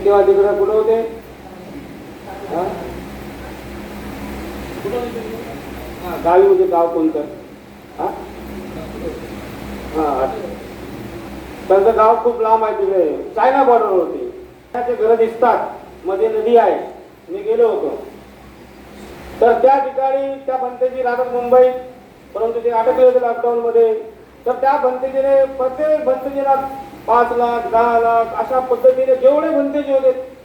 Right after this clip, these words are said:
आमच्या संघाचे, सर्वांना ते पैसे पाठवले. त्यासाठी पैसे पाठवले म्हणजे आपली काळजी कोण करते? ते व्हिएतनामचे भंतेजी, त्यांचे गुरु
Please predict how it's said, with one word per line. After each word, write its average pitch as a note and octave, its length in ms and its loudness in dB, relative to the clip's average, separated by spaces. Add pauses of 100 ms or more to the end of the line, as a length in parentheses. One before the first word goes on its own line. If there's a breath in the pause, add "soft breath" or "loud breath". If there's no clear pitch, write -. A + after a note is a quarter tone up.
आमच्या A3 260 -4
संघाचे, A#3+ 520 0 (520)
सर्वांना A#3+ 420 -2
ते A#3+ 200 4 (280)
पैसे G#3+ 260 -2
पाठवले. G#4+ 480 0
त्यासाठी G#3+ 340 2
पैसे A3 260 0
पाठवले A3+ 440 4
म्हणजे - 960 -6
आपली G3+ 320 -2
काळजी G3+ 400 0
कोण F#3+ 200 4
करते? - 360 -2 (500)
ते F#3 120 2
व्हिएतनामचे C#4 600 4
भंतेजी, A#3+ 560 -2 (1000)
त्यांचे D#4+ 380 4
गुरु B3+ 220 4